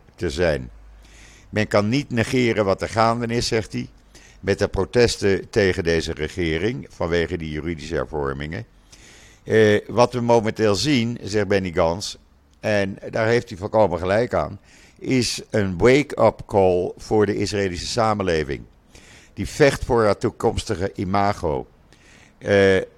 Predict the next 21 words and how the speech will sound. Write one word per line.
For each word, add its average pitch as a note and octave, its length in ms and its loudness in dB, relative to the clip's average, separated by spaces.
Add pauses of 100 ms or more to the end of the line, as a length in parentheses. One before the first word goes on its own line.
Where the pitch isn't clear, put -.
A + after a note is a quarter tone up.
(140)
en G#2+ 140 -2
dat G#2+ 160 4
imago A2 680 2
moet A2 300 0
blijven F#2+ 640 4 (120)
dat G2 200 0
Israël G#2 440 0
joods G#2 500 2
en F2+ 160 -4
sterk F#2+ 500 0
en F2 240 -6
democratisch F2 920 -2
moet E2 300 -6
blijven. D2+ 460 -2 (760)
En F2 180 -4
niet A2+ 380 -4
een F#2+ 400 0
dictatoriale, F2+ 1300 2 (420)
ultra-orthodoxe, F2+ 1300 0
extreemrechtse E2 920 -4
staat. F2+ 460 -2